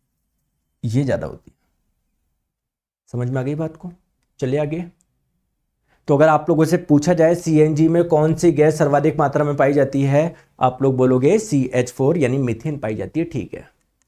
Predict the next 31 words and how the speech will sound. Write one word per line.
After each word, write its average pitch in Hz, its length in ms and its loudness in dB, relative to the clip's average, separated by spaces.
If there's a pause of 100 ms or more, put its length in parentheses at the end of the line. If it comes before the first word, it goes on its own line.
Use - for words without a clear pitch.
(840)
दोस्तों, 247 720 2
एक 170 220 2
चीज 202 160 2
मैं 208 160 4
और 214 280 2
बता 226 260 2
दूं 233 140 2
फिर 202 220 2
से, 220 400 2 (340)
ये 202 180 6
सीएच 208 500 2
फ़ोर 202 300 2
में 202 480 2
बॉन्डिंग 160 520 4
कैसे 202 260 4
हुई 202 260 4
है? 214 140 4
दोस्तों, 190 360 2
कार्बन 185 500 2
के 214 140 4
बाह्यतम 180 500 2
कोश 156 360 0
में 156 420 2 (380)
क्या 180 240 4
थे? 196 400 4
चार 175 360 2
इलेक्ट्रॉन 143 440 0
थे, 135 120 4
एक, 156 600 2
दो, 139 400 4
तीन, 156 580 0